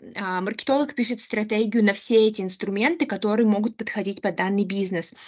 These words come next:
А эс эм эм-маркетолог, он делает стратегию только под эс эм эм-инструменты. То есть это то же самое, но немножко в другом масштабе.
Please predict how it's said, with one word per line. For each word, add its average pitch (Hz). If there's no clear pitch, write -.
А 208
эс 233
эм 220
эм-маркетолог, 214
он 320
делает 262
стратегию 247
только 262
под 208
эс 226
эм 214
эм-инструменты. 185
То 247
есть 254
это 247
то 294
же 226
самое, 311
но 233
немножко 240
в 220
другом 220
масштабе. 196